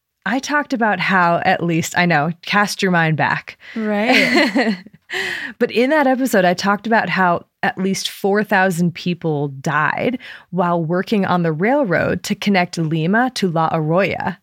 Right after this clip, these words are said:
Speaker 2: Oh, yeah.
Speaker 1: This same railroad. And these four thousand or so people died from Bartonella bacilliformis,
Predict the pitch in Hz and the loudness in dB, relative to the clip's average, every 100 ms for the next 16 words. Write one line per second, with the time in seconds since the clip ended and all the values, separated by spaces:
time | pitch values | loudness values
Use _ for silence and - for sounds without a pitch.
0 | - 214 220 220 202 208 247 381 226 170 | -12 -8 -6 -4 -2 -2 -4 -4 -4 -2
1 | 156 208 208 - - 208 208 202 190 - | -4 -4 -6 -8 -4 -2 0 -2 -4 -10
2 | 160 175 202 233 165 76 - 185 - _ | -8 -4 -2 0 0 -2 -2 -4 -8 _
3 | _ _ _ _ _ - 196 190 175 - | _ _ _ _ _ -4 0 0 -2 -6
4 | 160 202 196 - 202 202 185 170 170 160 | -4 -2 -2 0 -2 0 0 0 -2 -2
5 | 160 - 247 190 170 170 165 - 160 165 | -4 -4 -4 -4 0 0 0 -2 -2 0
6 | 156 170 160 151 147 - 147 139 214 220 | -2 0 0 -2 -4 -4 -4 -4 -4 -4
7 | - - | -4 -8